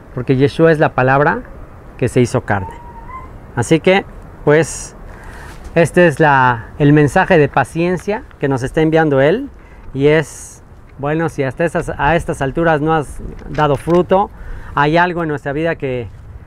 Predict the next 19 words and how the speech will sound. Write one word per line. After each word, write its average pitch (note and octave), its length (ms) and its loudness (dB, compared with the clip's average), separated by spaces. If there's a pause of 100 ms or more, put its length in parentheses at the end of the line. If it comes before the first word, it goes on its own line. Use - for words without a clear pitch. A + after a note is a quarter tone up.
(220)
que D3 120 4
no E3+ 100 6
está E3 500 2
dando E3 320 -2
fruto, F#3+ 400 0
bueno, D3+ 260 2
es D#3+ 100 0
tiempo F3 460 2
de C3+ 140 0
que C3 280 -2
consideremos C#3+ 640 2
su B2 100 -8
paciencia F3 680 2 (680)
y C3+ 100 6
que E3+ 160 6
Él, F3+ 100 4
antes F#3+ 340 4
de D3+ 120 4
cortar, F#3 540 2